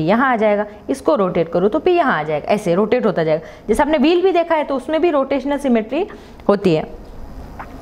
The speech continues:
हम्म, अब देखो Think of some more example for the rotational symmetry and, uh, discuss the each case।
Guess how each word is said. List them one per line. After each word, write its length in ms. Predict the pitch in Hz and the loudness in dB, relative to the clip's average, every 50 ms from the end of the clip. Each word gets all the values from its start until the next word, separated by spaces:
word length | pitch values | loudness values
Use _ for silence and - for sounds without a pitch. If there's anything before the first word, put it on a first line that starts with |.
| - - - - - - - - - - - - - - - - - - - - - - - - - - - - - - - - - - - - - - - - - - - - - - - - - - - - - - - - - - - - - - - - - - - - | -18 -18 -18 -18 -18 -16 -16 -16 -18 -18 -18 -18 -18 -18 -18 -18 -18 -18 -18 -18 -18 -18 -18 -18 -18 -18 -18 -18 -18 -16 -16 -18 -18 -18 -18 -18 -18 -20 -20 -18 -20 -20 -18 -18 -20 -18 -18 -20 -20 -18 -18 -18 -16 -16 -16 -16 -16 -16 -16 -18 -16 -18 -18 -18 -18 -10 -4 -2
हम्म, 160 | 190 170 156 156 - - - - - - - - - | 0 0 0 -2 -6 -10 -14 -14 -14 -12 -10 -2 0
अब 100 | 262 254 | 0 2
देखो 300 | 208 220 190 175 165 165 - - - - - - - | 2 0 2 2 0 -2 -2 -8 -12 -14 -6 0 2
Think 220 | 330 349 359 359 | 2 2 4 2
of 120 | 381 370 359 | 2 2 2
some 240 | - 359 330 339 330 302 285 | 0 0 2 2 2 4 4
more 160 | 302 339 359 | 4 4 4
example 500 | 311 233 202 196 254 254 254 240 302 311 | 2 0 2 2 0 0 2 0 -2 0
for 140 | - 294 262 | 0 -2 0
the 140 | 233 277 247 | 2 2 2
rotational 520 | 233 240 240 - 262 254 262 302 311 311 | 2 0 0 -2 -2 -2 -2 -4 -4 -4
symmetry 400 | 311 285 254 254 254 247 294 294 | -2 -2 -2 -2 -2 -2 -2 -2
and, 160 | 294 302 - - - - | -2 -2 -4 -4 -2 0
uh, 400 | 226 220 220 214 214 208 202 202 | 2 2 2 2 2 2 2 2
discuss 340 | 208 226 220 - 262 262 254 | 2 0 0 0 0 0 0
the 160 | 226 214 240 - - | 0 -2 -2 -2 0
each 200 | - 233 214 - | -2 -2 -2 -2
case। 220 | - - 175 170 | -2 0 0 0